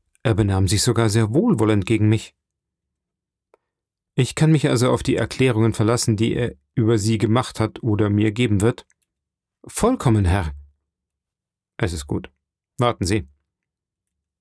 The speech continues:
Dantes fiel auf die Knie und murmelte ein Gebet, worin er Gott diesen Mann empfahl, der in sein Gefängnis herabgestiegen war wie der Heiland, um die Seelen aus der Hölle zu erretten. Die Tür schloss sich wieder,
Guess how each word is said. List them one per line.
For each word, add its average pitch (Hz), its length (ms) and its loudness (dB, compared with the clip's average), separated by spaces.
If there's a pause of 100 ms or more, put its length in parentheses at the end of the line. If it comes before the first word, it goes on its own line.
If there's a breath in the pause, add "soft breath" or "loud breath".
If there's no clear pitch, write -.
(840)
Dantes 98 600 -2
fiel 131 240 -2
auf 107 120 -2
die - 140 -4
Knie 127 320 0
und 135 260 0
murmelte 107 480 2
ein 107 140 0
Gebet, 113 420 -2
worin 110 260 0
er 110 120 0
Gott 110 400 -6
diesen 110 200 0
Mann 104 200 2
empfahl, 104 500 0
der 110 140 -2
in 107 140 0
sein 104 200 0
Gefängnis 147 580 0
herabgestiegen 104 760 -2
war 101 160 0
wie 110 60 -2
der 123 240 -2
Heiland, 104 400 0 (520)
um 92 200 0
die 87 140 -2
Seelen 135 500 0
aus 143 160 -2
der - 220 -2
Hölle 92 200 0
zu - 180 -6
erretten. 113 480 -4 (1300)
Die 104 160 -4
Tür 170 240 2
schloss - 280 -4
sich - 160 -4
wieder, 107 280 0